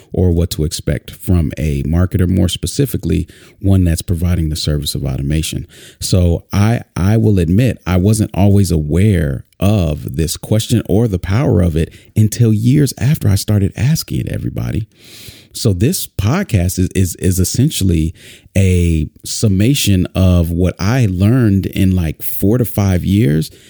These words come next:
you'll get in the next twenty minutes, <laughs> right? So the, the question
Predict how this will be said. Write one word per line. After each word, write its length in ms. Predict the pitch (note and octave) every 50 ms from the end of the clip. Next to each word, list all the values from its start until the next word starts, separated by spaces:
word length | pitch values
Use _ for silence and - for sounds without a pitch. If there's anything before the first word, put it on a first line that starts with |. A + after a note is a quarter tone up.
| - _ _
you'll 240 | - A#2 B2+ D3 C3+
get 300 | A2+ A#2 B2 A#2+ - - -
in 280 | G2 G2+ G2 G2 G2 F#2
the 80 | F#2+
next 460 | F#2 F#2 F#2 F2+ - - - - - _ _ -
twenty 240 | - - E2 C#2 A#1+
minutes, 400 | D2+ G#2 - - - - - - - _ _ _ _ _ _ -
<laughs> 800 | - - - - - - B2+ - - - - - D3+ - - -
right? 480 | - E2 D#2+ F2+ F2+ F2+ G#2 B2 - - - - - - - - - -
So 360 | - - - B2 A#2 A#2 A#2
the, 180 | A2+ A2 - -
the 140 | F#2+ A2 A2+
question 720 | - - - - - - - - - A2+ G2 F#2 F#2 E2+